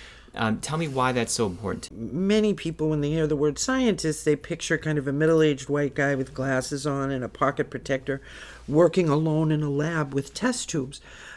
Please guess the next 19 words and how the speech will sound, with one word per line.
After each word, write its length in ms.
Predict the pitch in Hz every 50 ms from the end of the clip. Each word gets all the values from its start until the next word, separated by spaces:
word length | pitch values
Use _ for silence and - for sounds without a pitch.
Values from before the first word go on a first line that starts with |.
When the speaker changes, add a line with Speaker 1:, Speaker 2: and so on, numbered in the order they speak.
| - -
Speaker 2:
But 120 | - 226
in 140 | 226 233 233
fact, 380 | 226 - 277 277 294 302 - -
that's 260 | 233 233 233 233 -
really 420 | 196 208 226 247 269 262 269 254
not 460 | 233 220 208 214 214 220 233 226 - -
the 80 | 208
way 640 | 185 175 202 208 226 233 208 180 170 165 170 165 165 - - - - - - - - - -
most 440 | 185 196 196 196 196 190 185 -
science 480 | - - 196 180 180 175 165 165 160 -
happens. 540 | - 196 208 220 240 - - 113 - 123 -
Science 540 | - - 196 226 262 277 277 269 - - -
is 140 | 160 156
a 120 | 156 147 151
really 760 | 160 156 165 175 180 196 226 240 254 262 262 254 254 247 226
collaborative 760 | 226 - - 208 202 190 185 185 185 185 180 185 175 180 156
and 160 | 156 160 165
communicative 880 | 160 - 160 170 170 165 160 160 147 - 147 139 135 - 143 135 - -
discipline. 600 | - 180 208 208 - - - - - 95 85 -